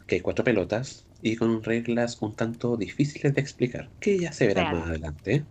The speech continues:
Speaker 2: Real.
Speaker 1: Ujú, sí, cien por ciento real, no fake. Eh, también le pregunta, cierto, sobre las casas. ¿Cuáles son las casas de Hogwarts? ¿Qué son? O sea, le pregunta qué son Slytherin y Hufflepuff. ¿Qué es eso?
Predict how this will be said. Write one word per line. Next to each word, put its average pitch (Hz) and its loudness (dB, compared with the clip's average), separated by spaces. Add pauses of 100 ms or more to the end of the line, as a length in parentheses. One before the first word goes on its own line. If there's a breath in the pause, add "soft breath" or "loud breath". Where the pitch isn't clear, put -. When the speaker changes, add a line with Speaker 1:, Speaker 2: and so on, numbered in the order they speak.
(160)
Speaker 2:
Real. 165 0
Speaker 1:
Ujú, 107 2 (280)
sí, - -4 (340)
cien - -4
por - 0
ciento 107 -2
real, 98 2
no 113 2
fake. 92 -2 (140)
Eh, 92 2
también 101 2
le 117 4
pregunta, 110 -2
cierto, - -6
sobre 92 0
las 87 -2
casas. - -4 (120)
¿Cuáles 147 4
son 180 2
las 143 0
casas - -4
de 80 -4
Hogwarts? - -6
¿Qué 156 4
son? 147 4
O - -10
sea, - 2
le 98 0
pregunta 117 2
qué 120 2
son 120 2
Slytherin 110 -2
y 92 -4
Hufflepuff. - -4
¿Qué - -4
es 139 -2
eso? - -6